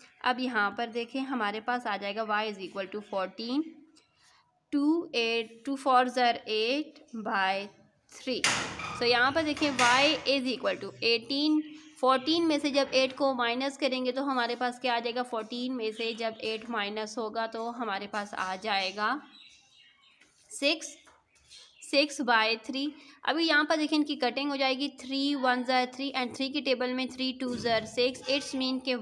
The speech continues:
y, y हमारे पास क्या आ चुका है, y is equal to two। ठीक हो चुका है। नेक्स्ट स्टेप अब हमारा क्या होगा, यहाँ पर देखें ये हमारे पास सेवन एक्स प्लस टू वाई is equal to nineteen, इसको इक्वेशन वन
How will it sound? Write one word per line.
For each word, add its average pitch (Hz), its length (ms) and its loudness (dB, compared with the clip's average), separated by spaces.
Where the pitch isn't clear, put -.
y, 220 380 2
y 247 280 4
हमारे 254 280 2
पास 254 200 -4
क्या 254 140 0
आ 240 60 0
चुका 247 220 -2
है, 247 80 -2
y 233 340 0
is 240 220 -2
equal 214 500 -2
to 254 100 -4
two। 262 180 0
ठीक 269 220 -4
हो 302 60 0
चुका 320 240 -4
है। 359 80 -2
नेक्स्ट 254 340 -2
स्टेप 294 280 -4
अब 269 120 2
हमारा 277 360 0
क्या 277 220 0
होगा, 269 380 2
यहाँ 214 260 4
पर 202 100 -4
देखें 180 300 -12
ये 220 200 -4
हमारे 269 360 2
पास 254 300 0
सेवन 247 500 0
एक्स 277 300 -2
प्लस 226 380 -2
टू 220 160 -4
वाई 247 260 4
is 214 80 -4
equal 214 340 -4
to 208 100 -4
nineteen, 196 460 -4
इसको 226 320 -6
इक्वेशन 202 580 -8
वन 196 220 -8